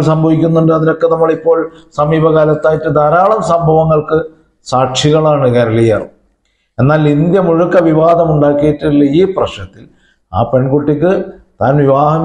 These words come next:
ചെയ്തിട്ടുള്ള ആളുമായി മുന്നോട്ട് പോകാൻ സാധിക്കില്ല എന്ന് തോന്നിയാൽ പിരിയാനുള്ള അവകാശമുണ്ട്.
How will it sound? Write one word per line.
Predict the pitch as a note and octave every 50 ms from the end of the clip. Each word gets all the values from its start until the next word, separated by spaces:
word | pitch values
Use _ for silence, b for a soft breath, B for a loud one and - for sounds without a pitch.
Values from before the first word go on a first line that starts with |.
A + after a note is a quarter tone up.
| D3+ D3
ചെയ്തിട്ടുള്ള | C#3+ D3 D3 D#3+ D3+ D#3+ D#3+ D#3 E3 E3+ D#3+ C#3+
ആളുമായി | D3 D#3 E3+ E3 D#3+ D#3+ E3 E3+ E3+ D#3
മുന്നോട്ട് | D3 D3 D3+ D#3+ E3 E3 D3+ D#3
പോകാൻ | D#3+ D#3+ E3 E3 E3 -
സാധിക്കില്ല | D3 C#3 D3 C#3+ D#3+ D3 - E3 D#3 D#3 E3 F3 E3+ D#3+
എന്ന് | E3 F3 F3+ E3+ E3
തോന്നിയാൽ | D#3+ E3 E3 E3 D#3+ C#3 A#2 G2+ - _ _ - - - -
പിരിയാനുള്ള | A#2 A2+ B2+ C3+ C#3 C#3+ D3 D3+ D3+ D3+
അവകാശമുണ്ട്. | D3+ D#3 D#3+ F3 E3 F3 E3+ F3+ F#3 F#3+